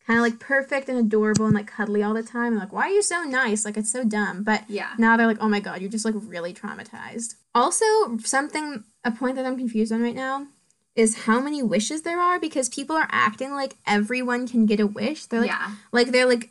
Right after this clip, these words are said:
Speaker 1: like, all, like, the dog and the cats are like, "Oh, what are you gonna wish for? What are you gonna wish for?" Like, they'll all get wishes.
Speaker 2: Yeah.
Speaker 1: But then if everyone can get a wish, I don't understand why it's a problem
Speaker 2: Yeah.
Speaker 1: that the other people, like the bears and, um, Big Jack Horner, are also trying to get wishes because they
Speaker 2: Yeah.
Speaker 1: could all just get wishes.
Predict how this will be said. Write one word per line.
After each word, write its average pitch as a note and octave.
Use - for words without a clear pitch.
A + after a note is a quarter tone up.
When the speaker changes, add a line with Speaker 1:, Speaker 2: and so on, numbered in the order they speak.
Speaker 1:
like, A3+
all, G#3
like, A3
the G#3+
dog G3+
and G#3+
the G3+
cats G#3
are B3
like, C#4
"Oh, G#4+
what G#4
are G#4
you A4
gonna G#4
wish F#4+
for? D#4
What C#4
are E4
you F4+
gonna F4
wish C#4+
for?" A3+
Like, G#3
they'll A3
all G3+
get A3
wishes. F4+
Speaker 2:
Yeah. G#3
Speaker 1:
But C4+
then C#4+
if A#3+
everyone C4
can A#3
get A3+
a A3
wish, G#3+
I A3+
don't A#3+
understand B3
why A#3
it's A3
a A3
problem A3
Speaker 2:
Yeah. G#3
Speaker 1:
that D4+
the C4
other A3+
people, G#3
like G#3
the G#3
bears G3
and, F#3+
um, G3+
Big G3+
Jack G3+
Horner, A3+
are -
also A#3
trying G#3+
to G#3+
get G#3+
wishes A3
because B3
they B3
Speaker 2:
Yeah. B3+
Speaker 1:
could C4
all B3
just A#3+
get A#3+
wishes. -